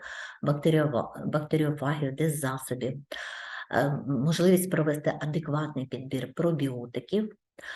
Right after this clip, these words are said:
визначити специфічні біологічні властивості, токсигенність, підмаркери тощо. Також зберегти вилучений мікроорганізм з подальшим використанням для лікування або відновлення мікробіоти.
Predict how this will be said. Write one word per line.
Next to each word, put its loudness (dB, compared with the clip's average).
визначити 2
специфічні 0
біологічні 2
властивості, -2
токсигенність, 0
підмаркери -2
тощо. -2
Також 2
зберегти 4
вилучений 0
мікроорганізм 0
з -6
подальшим 0
використанням -2
для 2
лікування 0
або 0
відновлення 0
мікробіоти. -4